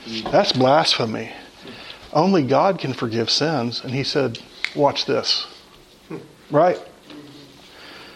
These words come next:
Now, can I forgive sins? Basically, he proved that he was God. And he actually was forgiving sins. If you can't believe that,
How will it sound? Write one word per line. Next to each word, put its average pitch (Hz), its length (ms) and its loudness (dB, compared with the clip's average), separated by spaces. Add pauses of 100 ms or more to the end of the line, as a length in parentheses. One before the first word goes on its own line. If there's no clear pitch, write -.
(720)
Now, 143 160 2
can 170 300 -2
I 165 100 2
forgive 160 320 0
sins? 160 500 -6 (480)
Basically, 143 400 2
he 131 80 0
proved 147 360 0
that 123 100 -4
he 143 100 0
was 127 320 0
God. 113 500 -2 (880)
And 135 260 0
he 135 240 2 (100)
actually 139 500 0
was 127 360 0
forgiving 120 520 -2
sins. 131 440 -6 (680)
If - 140 -2
you 170 80 4
can't 180 360 -2
believe 156 420 2
that, 117 380 2